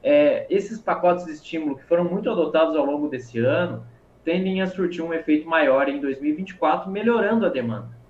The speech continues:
Tanto que a moeda chinesa tem se valorizado. Pra suinocultura chinesa, a questão é um pouco mais complicada. Há excesso de oferta no mercado chinês. China é o maior produtor de carne suína,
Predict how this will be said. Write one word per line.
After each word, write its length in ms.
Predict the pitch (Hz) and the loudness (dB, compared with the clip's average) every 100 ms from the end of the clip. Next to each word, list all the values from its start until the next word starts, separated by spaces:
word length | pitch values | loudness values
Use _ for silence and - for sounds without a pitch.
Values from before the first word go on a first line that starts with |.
| _ _ _ _ | _ _ _ _
Tanto 180 | 175 175 | -4 -2
que 80 | 220 | 0
a 60 | |
moeda 340 | 214 185 202 220 | 0 2 2 0
chinesa 400 | - 165 190 196 | -4 -4 -2 -2
tem 240 | - 196 202 | -4 -6 -6
se 160 | 208 | -6
valorizado. 800 | 185 190 202 214 180 147 120 117 - - _ _ _ _ _ | -2 0 2 0 -2 -2 -2 -6 -14 -20 _ _ _ _ _
Pra 220 | 196 262 | -2 0
suinocultura 760 | - 220 214 196 175 175 170 151 | -2 -10 -8 -6 -6 -4 -4 -4
chinesa, 720 | - 127 131 175 175 - - - _ | -6 -10 -4 0 0 -4 -12 -18 _
a 80 | 117 | -20
questão 380 | - 131 135 160 | -12 -12 -8 -8
é 40 | |
um 60 | 175 | -6
pouco 220 | 160 160 | -10 -4
mais 180 | 160 - | -4 -4
complicada. 840 | 175 180 226 226 151 143 - - - _ _ _ _ _ | -8 -4 -4 0 2 2 0 -10 -20 _ _ _ _ _
Há 220 | 160 202 | -2 2
excesso 500 | 226 185 180 170 170 | 2 0 -2 -2 -2
de 120 | 151 151 | -2 -2
oferta 420 | 151 139 139 143 | -2 -4 -4 -4
no 100 | 131 | -6
mercado 380 | 127 117 120 117 | -6 -6 -6 -6
chinês. 480 | 113 110 120 - - | -8 -4 -4 -6 -16
China 260 | - 156 | -4 -2
é 40 | 160 | 0
o 60 | |
maior 320 | 147 135 143 180 | 2 4 4 2
produtor 360 | 151 117 147 | -2 -4 -6
de 80 | - | -4
carne 200 | 131 120 | -6 -6
suína, 400 | - 117 143 151 | -8 -8 -8 -10